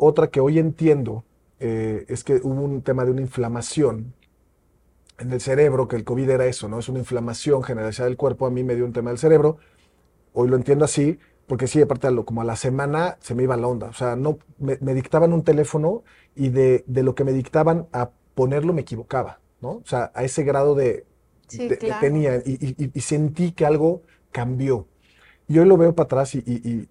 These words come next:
Speaker 1: lo que entiendo es que tuve como una depresión post-covid, ¿no? Ya lo venía arrastrando, ya no venía en un tema,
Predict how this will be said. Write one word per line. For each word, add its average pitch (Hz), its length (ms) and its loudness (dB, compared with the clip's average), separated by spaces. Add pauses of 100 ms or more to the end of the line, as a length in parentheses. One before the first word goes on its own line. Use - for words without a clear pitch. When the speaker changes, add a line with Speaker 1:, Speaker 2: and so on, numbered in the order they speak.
(140)
Speaker 1:
lo 123 200 -4
que 135 100 -4
entiendo 151 340 -2
es 139 60 -8
que 131 100 -6
tuve 135 220 -8
como 127 160 -6
una 143 120 -2
depresión 117 600 -4
post-covid, 110 500 -10 (140)
¿no? 143 300 -6 (200)
Ya 151 220 2
lo 175 100 6
venía 151 240 2
arrastrando, 139 460 -2
ya 143 100 0
no 151 80 -4
venía 139 380 -2
en 147 80 -4
un 143 120 -4
tema, 139 420 -4